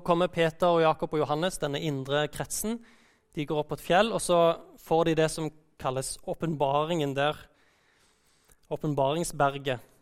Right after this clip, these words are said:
der de ser Moses og Elias, og så ser de en lysende sky, og fra den skyen så hører de igjen, "Dette er min sønn, den elskede, i ham har jeg velbehag, hør ham." Så det, ved to anledninger så er det nærmest så Gud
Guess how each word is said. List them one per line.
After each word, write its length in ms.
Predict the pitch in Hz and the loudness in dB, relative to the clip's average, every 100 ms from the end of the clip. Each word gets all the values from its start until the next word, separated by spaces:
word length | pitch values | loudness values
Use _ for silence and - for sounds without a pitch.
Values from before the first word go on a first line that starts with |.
| _ _ | _ _
der 160 | 147 147 | -2 -2
de 60 | |
ser 180 | - 151 | 2 2
Moses 440 | 151 180 190 214 180 | 2 0 -2 -6 -4
og 80 | 160 | -2
Elias, 460 | 165 196 269 - | 0 0 0 -2
og 60 | 165 | -10
så 120 | 156 | -10
ser 240 | - 143 | -2 0
de 100 | 143 | 0
en 80 | 165 | -2
lysende 420 | 170 143 - 151 - | -4 -8 -4 -6 -4
sky, 240 | 185 240 | -6 -6
og 120 | 190 - | -6 -2
fra 180 | 156 156 | 0 0
den 100 | 151 | -2
skyen 360 | - 143 147 156 | -6 -6 -6 -6
så 80 | 135 | -10
hører 240 | 135 131 151 | -8 -6 -4
de 80 | 147 - _ - | -6 -8 _ -4
igjen, 320 | 160 175 226 | 2 4 4
"Dette 320 | 202 - - | 0 -2 0
er 80 | 165 | 2
min 140 | 170 160 | 0 -2
sønn, 320 | 156 151 156 | -2 -2 -2
den 120 | 160 | -2
elskede, 520 | 147 - - 151 160 - - _ | -4 -6 -2 0 -2 -4 -20 _
i 100 | 151 | -12
ham 320 | - 165 175 165 | 0 2 2 2
har 160 | 151 | 0
jeg 80 | 147 | 2
velbehag, 540 | 139 123 135 160 165 - _ _ _ - | -2 -4 0 0 0 -12 _ _ _ -4
hør 200 | 160 175 156 | 4 4 6
ham." 180 | 135 117 - _ _ _ _ _ _ _ _ _ _ _ _ _ _ _ | 0 -2 -10 _ _ _ _ _ _ _ _ _ _ _ _ _ _ _
Så 140 | - 170 | 0 4
det, 160 | 214 - - _ | 4 0 -12 _
ved 200 | 190 220 - | 0 0 -2
to 340 | - 226 254 | -4 0 2
anledninger 720 | 220 220 214 220 254 208 131 - | 2 2 4 4 4 4 4 0
så 160 | - | -2
er 80 | 170 | 0
det 60 | 196 | 4
nærmest 440 | 180 147 165 - | 6 4 0 -2
så 40 | 175 | -6
Gud 440 | 175 185 202 | -2 -2 -2